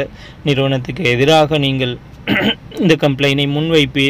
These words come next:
வைக்கின்றீர்கள் என்பதை department, corporation and institution எது என்பதை நாங்கள் சரியாக. அடுத்து, name, designation, address of the office. ஏதாவது அரசாங்க ஊழியருக்கு, அரசாங்க அதிகாரிக்கு நாங்கள் எதிராக முன்வைப்போமாயின் அந்த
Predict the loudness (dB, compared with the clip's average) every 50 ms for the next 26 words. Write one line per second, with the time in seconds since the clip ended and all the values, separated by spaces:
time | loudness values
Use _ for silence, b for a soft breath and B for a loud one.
0 | 0 0 0 0 0 0 -2 -4 -2 -2 -2 -2 -2 -2 -2 -2 -2 -2 -2 -2
1 | -2 -2 -2 -4 -4 -2 0 -2 0 0 -2 -2 -4 -2 -2 -2 -2 -2 -2 -2
2 | 0 0 -2 -2 -2 -4 -2 -2 -4 -4 -4 -4 -6 -6 -6 -6 -4 -2 -2 -2
3 | -2 -2 -4 -4 -6 B B B B B B B B B -2 -2 0 0 0 -2
4 | -2 -2 -2 -2 -2 -2 -2 -2 -4 -4 -4 -6 -4 -4 -4 -2 -2 -2 -2 -2
5 | -2 -4 -6 -8 -10 -12 -8 -8 -6 -4 0 0 0 2 2 2 2 2 2 2
6 | 2 0 0 0 0 0 0 -2 -4 -8 -4 -2 -2 -2 0 0 0 0 0 0
7 | -2 -2 -2 0 0 0 0 -2 -6 -4 0 2 2 2 2 2 0 0 0 0
8 | 0 0 0 2 2 0 0 0 0 0 -2 -2 -2 -2 -2 -2 0 -2 -2 -4
9 | -6 B B B B B B B -4 0 2 2 2 2 2 2 0 -2 -2 0
10 | 0 2 2 2 0 0 0 0 0 0 0 0 0 0 2 2 2 2 2 2
11 | 2 2 2 4 4 4 2 0 -2 -2 -2 -2 0 -2 0 0 0 0 0 0
12 | -2 0 0 0 0 0 -2 -2 0 0 0 2 2 2 0 0 0 -2 -2 0
13 | 0 0 2 0 0 0 0 0 0